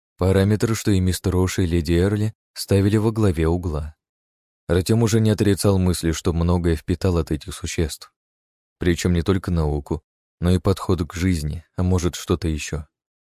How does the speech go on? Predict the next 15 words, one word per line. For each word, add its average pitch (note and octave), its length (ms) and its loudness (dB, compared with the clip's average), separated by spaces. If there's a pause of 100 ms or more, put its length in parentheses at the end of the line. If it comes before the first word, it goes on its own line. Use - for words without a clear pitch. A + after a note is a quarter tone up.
(420)
В D#2+ 140 -2
этом A2 240 2
мире A#2 280 2
редко A#2 320 0
случались F#2+ 480 0
долгие F2 360 -2
битвы E2+ 320 -2
между D#2+ 300 -2
существами E2+ 600 -4
силы. D#2+ 460 -4 (480)
Битвы G2+ 340 0
гениев G#2 420 0
происходили F#2 600 2
быстро, E2 480 -2
жестоко E2+ 640 -2